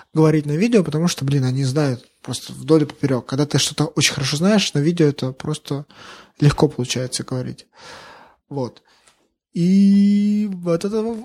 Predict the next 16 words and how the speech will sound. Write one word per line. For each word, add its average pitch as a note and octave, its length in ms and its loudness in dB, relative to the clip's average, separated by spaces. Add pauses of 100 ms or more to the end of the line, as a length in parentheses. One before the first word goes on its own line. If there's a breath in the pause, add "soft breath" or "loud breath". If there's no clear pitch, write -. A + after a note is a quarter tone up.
(400)
мой F#3+ 240 4
совет. A#3+ 480 0 (120)
Просто G3 260 4
раз-, F3 260 -2
м, D#3 540 -8 (460)
как-то D#3 500 -2
снимать F#3+ 360 2
видео A3 400 4 (500)
по E3+ 100 -4
тем D#3+ 220 -4
темам, G#3+ 280 2
в - 40 -4
которых D#3+ 340 -2
вы D#3 60 -2
хорошо D#3 320 -6
разбираетесь. C#3 600 -6